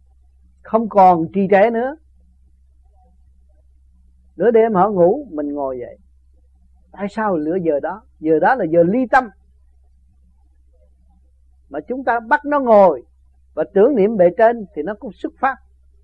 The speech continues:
Không nhiều thì ít, luồng điển nó được thừa tiếp và mở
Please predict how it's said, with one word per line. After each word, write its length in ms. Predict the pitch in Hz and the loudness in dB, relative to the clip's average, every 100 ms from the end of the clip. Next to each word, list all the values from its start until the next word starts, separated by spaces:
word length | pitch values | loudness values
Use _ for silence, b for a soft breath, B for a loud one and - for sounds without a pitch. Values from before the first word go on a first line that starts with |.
| _ _ _ | _ _ _
Không 240 | - 208 | -4 0
nhiều 260 | 214 214 170 | 4 4 4
thì 60 | 165 | 2
ít, 200 | 196 - - _ _ _ _ _ _ _ _ _ _ | 0 0 -6 _ _ _ _ _ _ _ _ _ _
luồng 280 | 131 139 127 | -14 -12 -10
điển 220 | 127 160 | -10 -10
nó 120 | 202 185 | -12 -14
được 200 | 135 - _ _ | -16 -16 _ _
thừa 280 | - - 120 - 170 | -20 -18 -18 -16 -12
tiếp 120 | 185 _ _ _ _ _ _ _ _ _ _ _ _ _ _ _ - | -12 _ _ _ _ _ _ _ _ _ _ _ _ _ _ _ -20
và 120 | 117 | -16
mở 260 | 113 127 | -14 -14